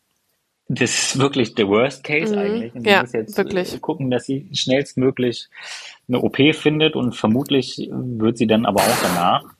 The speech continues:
Speaker 1: äh, mit Krücken die Session beenden müssen. Können
Speaker 2: Ja,
Speaker 1: wir
Speaker 2: und du
Speaker 1: jetzt
Speaker 2: kriegst so
Speaker 1: vorstellen.
Speaker 2: ein, du kriegst so ein, so ein, so ein, so ein Gehschuh.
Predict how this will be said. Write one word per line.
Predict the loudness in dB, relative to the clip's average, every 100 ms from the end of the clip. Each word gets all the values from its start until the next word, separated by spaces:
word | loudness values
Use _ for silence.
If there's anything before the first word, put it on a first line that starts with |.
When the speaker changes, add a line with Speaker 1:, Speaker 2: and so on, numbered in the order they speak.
| _ -14 -12
Speaker 1:
äh, | -8 -6
mit | -2 -4
Krücken | 0 -2 0 -6 -4
die | -4
Session | -2 -2 -2 -2 -2
beenden | -2 -2 -4 -6
müssen. | -8 -10 -6
Können | 0
Speaker 2:
Ja, | 2
Speaker 1:
wir | 4
Speaker 2:
und | 2
du |
Speaker 1:
jetzt | 0
Speaker 2:
kriegst | 2 4
so | 2
Speaker 1:
vorstellen. | 0 -4
Speaker 2:
ein, | -8
du | 0
kriegst | 2 2
so | 2
ein, | 0 -2
so | -2
ein, | -2 -2 -6
so | -6
ein, | -6 -8
so | -12 -12 -10
ein | -10 -8
Gehschuh. | 2 4 4 2 -2 -4 -6